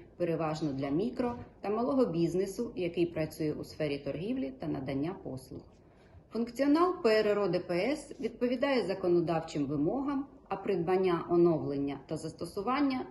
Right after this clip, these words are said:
не потребує витрат та спеціальних навичок користувача. П Р Р О Д П С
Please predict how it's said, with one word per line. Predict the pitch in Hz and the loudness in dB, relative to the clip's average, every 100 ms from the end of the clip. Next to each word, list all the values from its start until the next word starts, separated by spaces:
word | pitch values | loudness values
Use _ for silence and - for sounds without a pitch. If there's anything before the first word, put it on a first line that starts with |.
| - | -2
не | 220 285 | 2 2
потребує | 294 269 240 196 180 175 160 | 0 0 0 0 0 2 2
витрат | 143 151 180 240 - - | 0 -2 -2 -2 -2 -8
та | 170 | -10
спеціальних | - 170 165 160 220 247 233 | -8 -8 -4 -2 0 -2 -2
навичок | 147 165 151 170 - - - | -2 0 0 -2 -6 -10 -6
користувача. | 165 160 - 147 147 - 135 - - - - - - - - | -6 -6 -8 -8 -8 -10 -14 -14 -20 -20 -20 -20 -20 -20 2
П | 262 311 | 4 6
Р | 311 | 6
Р | |
О | 339 | 4
Д | 285 | 2
П | 277 202 | 0 0
С | 165 160 165 | 2 0 -2